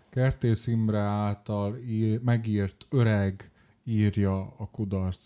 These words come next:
című regényt, amiben Köves szerepel, aki egyébként a Sorstalanságban is Kövesnek hívják a főszereplőt, és a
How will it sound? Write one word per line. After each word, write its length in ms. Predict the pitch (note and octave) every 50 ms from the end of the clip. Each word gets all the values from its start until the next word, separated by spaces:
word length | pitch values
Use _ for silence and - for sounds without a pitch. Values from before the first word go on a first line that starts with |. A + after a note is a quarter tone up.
| - -
című 340 | - - G2 G2 F#2 F2+ F#2
regényt, 720 | - F#2+ G2 G2+ A2+ C3 C#3 D#3 E3 E3+ E3 - - - - _ - _ _ _ _ _ _ _ _ _ _ _ _ _ _ _ _ _
amiben 640 | - A#2+ A#2+ A2 F#2+ F2 F#2 G#2+ A#2+ B2+ B2+ B2 A#2 - - _ _ _ _ _ _
Köves 720 | - A#2+ G#2 F2+ F2+ E2+ E2+ F2+ F#2 - - - - - - -
szerepel, 840 | - - G2 G2 G#2+ A#2+ B2 - - D3+ D#3 D#3+ E3 D#3+ E3 E3 - _ _ _ _ _ _ _ _
aki 320 | C3+ B2+ - - - B2
egyébként 720 | A#2 B2 B2 B2+ A#2+ A#2+ - - - A#2+ A#2+ A#2 A#2 A#2 - - _ - - - _ _ _ _ _ _
a 80 | _ A#2
Sorstalanságban 1000 | - - C#3+ C#3 A#2 - - A#2 A2 A2+ A#2 A2 - - A2+ G#2+ G2+ A2 A2 G#2
is 160 | G#2 G2 - -
Kövesnek 720 | - A2+ G#2 G#2 F#2+ F#2 F#2 - - - G2+ G2 F#2 - - -
hívják 560 | A2 G2+ G2 F#2+ G2 G2+ G2 F#2+ F#2 F#2 F#2 - -
a 40 | -
főszereplőt, 1080 | - - A2+ A2+ A#2 A#2 - - D3+ D#3 D#3+ D#3 - - D#3+ E3 E3 D#3+ D#3+ - - _ _ _ _ _ _ _ _ _ _ _ _ _ _
és 380 | B2+ A#2+ A#2 A2 - - - _ _ _ _ _ _ _ _ _ _ _ _ _ _ _ _ _ _ _ _
a 340 | - C3+ B2+ A#2 A2+ A2 A2